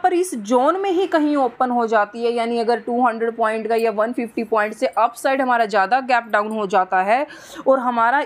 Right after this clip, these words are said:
इस level को break कर देती है market after consolidation nineteen thousand two hundred नाइंटी फ़ाइव को,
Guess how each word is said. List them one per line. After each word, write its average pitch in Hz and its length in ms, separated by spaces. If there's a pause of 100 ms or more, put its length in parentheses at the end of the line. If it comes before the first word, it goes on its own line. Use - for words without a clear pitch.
इस 330 220
level 226 420
को 320 120
break 233 400
कर 233 120
देती 208 320
है 233 120
market 202 520
after 208 380
consolidation 214 1000 (400)
nineteen 240 500
thousand 247 480
two 226 200
hundred 220 320
नाइंटी 202 380
फ़ाइव 226 320
को, 302 240